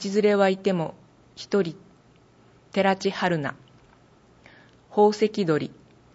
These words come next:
時沢明子。うちの火星人。平岡貞之。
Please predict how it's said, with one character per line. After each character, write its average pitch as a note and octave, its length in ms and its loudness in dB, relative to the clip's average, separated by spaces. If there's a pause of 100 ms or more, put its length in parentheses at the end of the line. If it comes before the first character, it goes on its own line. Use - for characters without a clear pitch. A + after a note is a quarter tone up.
(160)
時 G3 240 -6
沢 F#3 380 4
明 - 260 -10
子。 - 160 -6 (1000)
う E3 60 -10
ち G#3 140 -2
の G#3 160 2
火 G3 120 -2
星 F#3 280 0
人。 C#3 260 -12 (440)
平 F#3+ 340 4
岡 F#3 180 -2
貞 F3+ 320 0
之。 - 340 -4